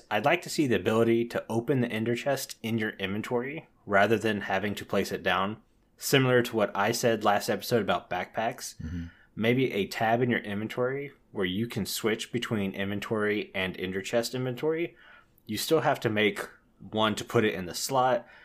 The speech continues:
Speaker 1: but then once you have it there, you can open it inside your own inventory. Or maybe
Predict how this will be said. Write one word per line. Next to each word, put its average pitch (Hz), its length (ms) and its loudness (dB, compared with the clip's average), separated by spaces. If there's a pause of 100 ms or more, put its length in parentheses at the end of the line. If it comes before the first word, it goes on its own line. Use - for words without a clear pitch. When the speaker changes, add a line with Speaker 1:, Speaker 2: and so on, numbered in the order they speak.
(400)
Speaker 1:
but 101 220 -2
then 113 320 6
once 110 240 0
you 107 60 0
have 104 180 4
it 95 120 2
there, 104 140 4
you 92 140 0
can 95 240 -6
open 98 300 0
it 95 240 0
inside 95 420 -2
your 90 100 -2
own 87 120 -4
inventory. 92 580 -4 (160)
Or 98 100 -6
maybe 113 580 2